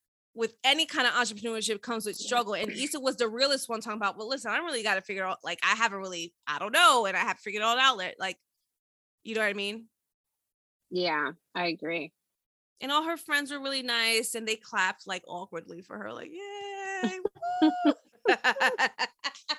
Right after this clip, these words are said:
Speaker 1: They had to support her, you
Speaker 2: Oh
Speaker 1: know,
Speaker 2: my
Speaker 1: 'cause, like,
Speaker 2: goodness.
Speaker 1: nobody, you could hear a pin drop.
Speaker 2: Yeah,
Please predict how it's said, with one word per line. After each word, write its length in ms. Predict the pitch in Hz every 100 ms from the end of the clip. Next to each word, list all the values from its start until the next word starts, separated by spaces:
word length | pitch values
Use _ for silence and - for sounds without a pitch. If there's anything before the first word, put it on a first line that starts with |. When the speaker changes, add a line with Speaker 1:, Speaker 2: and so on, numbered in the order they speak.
| - 392 - 539 523 -
Speaker 1:
They 60 |
had 240 | 539 508 587
to 140 | 587
support 460 | 554 466 494 508 587 554
her, 180 | 453 440
you 120 | 403 440
Speaker 2:
Oh 40 |
Speaker 1:
know, 80 | 453
Speaker 2:
my 140 | 480
Speaker 1:
'cause, 140 | 508 440
like, 160 | 415
Speaker 2:
goodness. 160 | 202 311
Speaker 1:
nobody, 1160 | 311 302 339 359 269 254 214 202 190 185 214 208 _ -
you 120 | 302
could 100 | 370
hear 120 | 349
a 160 | 302 -
pin 200 | 359 359
drop. 360 | 214 156 147 _ _ _ _ _ _
Speaker 2:
Yeah, 140 | 175